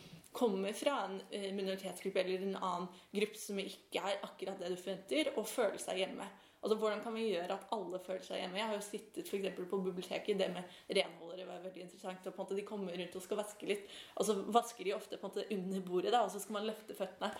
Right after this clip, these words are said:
og så er det mange som ikke ser opp engang. Altså, jeg vet ikke, jeg vet ikke helt hva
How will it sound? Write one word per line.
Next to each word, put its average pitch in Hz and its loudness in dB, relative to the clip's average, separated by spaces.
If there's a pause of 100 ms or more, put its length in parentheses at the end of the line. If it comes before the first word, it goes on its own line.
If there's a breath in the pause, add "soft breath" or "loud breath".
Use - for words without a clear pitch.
(160 loud breath)
og 262 0
så 277 10
er - -8
det 220 -8
mange 185 -8
som 226 -10
ikke 196 -10
ser - -14
opp - -14
engang. 440 -2 (420 soft breath)
Altså, 262 4
jeg 277 2
vet - -2
ikke, 269 -2
jeg 240 2
vet 226 -2
ikke 254 -4
helt 214 -4
hva 214 4